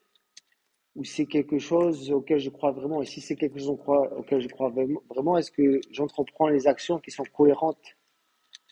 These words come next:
et pas, euh, un petit coup d'éclat pour être dans les médias, se sentir important, euh, le temps d'une soirée, le temps d'une, de, de,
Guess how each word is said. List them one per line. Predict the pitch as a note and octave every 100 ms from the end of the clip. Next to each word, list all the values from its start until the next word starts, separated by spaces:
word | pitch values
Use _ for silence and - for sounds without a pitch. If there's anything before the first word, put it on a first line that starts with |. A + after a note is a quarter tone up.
| _ _ _ _ _ -
et |
pas, | - D3 D3+ D3+ C#3+ C3+
euh, | B2+ B2 A#2+ - _ _ _ _ _ _ _ _
un | A#2
petit | A#2+ C#3+
coup | - D3
d'éclat | C#3 C#3 C#3+ D3+ D3+ D3
pour | C3+ C3
être | B2
dans | B2
les | C3 C3
médias, | B2+ A#2 B2 C#3+ C#3
se | -
sentir | B2 A2+ B2+ B2
important, | - B2 - C3+ C3 C3 A#2
euh, | A#2
le | A2+
temps | B2+
d'une | A#2+ A#2+
soirée, | - B2 A#2 C3+ C#3
le | C3
temps | B2
d'une, | A#2 A#2+
de, | A2+ G#2+ A#2 A#2
de, | A2 A#2+ A#2+